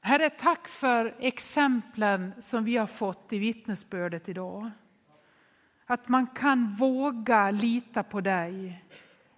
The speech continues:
i det privata ekonomin. Att den egentligen inte är så privat. Det är din kalkylator.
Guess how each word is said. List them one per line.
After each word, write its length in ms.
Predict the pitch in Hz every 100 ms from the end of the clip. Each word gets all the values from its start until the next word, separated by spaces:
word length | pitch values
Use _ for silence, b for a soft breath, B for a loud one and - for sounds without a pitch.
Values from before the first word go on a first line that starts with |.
| B -
i 160 | 226
det 100 | 214
privata 760 | 208 233 202 220 196 - 180 175
ekonomin. 760 | 180 208 185 190 190 175 175
Att 180 | 208 208
den 200 | 294 302
egentligen 480 | 277 320 330 294 262
inte 260 | 294 285
är 140 | 285 330
så 160 | -
privat. 680 | - 175 190 185 175 - -
Det 140 | 196 277
är 140 | 214
din 440 | 214 277 233 190 175 B B B
kalkylator. 1160 | - 226 208 208 208 190 196 202 - 185 190 190